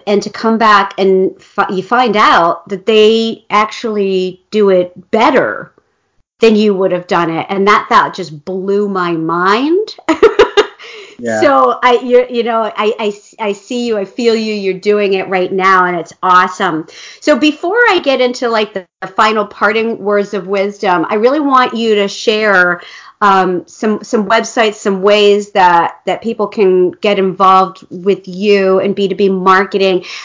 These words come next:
Speaker 1: Um, can you please provide both your, your U K site and as well the, um,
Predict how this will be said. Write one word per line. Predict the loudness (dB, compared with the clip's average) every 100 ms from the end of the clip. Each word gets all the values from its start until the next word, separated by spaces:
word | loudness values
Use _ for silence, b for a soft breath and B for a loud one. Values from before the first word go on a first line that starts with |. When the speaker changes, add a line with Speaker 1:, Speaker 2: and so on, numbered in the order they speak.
| B
Speaker 1:
Um, | 2 2 0
can | -2 -2
you | -2
please | 0 -2 0
provide | -2 0 2 2 4 0 2
both | 2 2 0
your, | 0 2 2 -2 B B B B
your | 0
U | 0 0 -6
K | -4 -4
site | -4 -2 2 2 2 0 0
and | 0
as | 0 0 -8 -12 -8 -2
well | 2 4 4 2 0 -6
the, | -2 2 2 2 2 -2
um, | -2 0 0 -4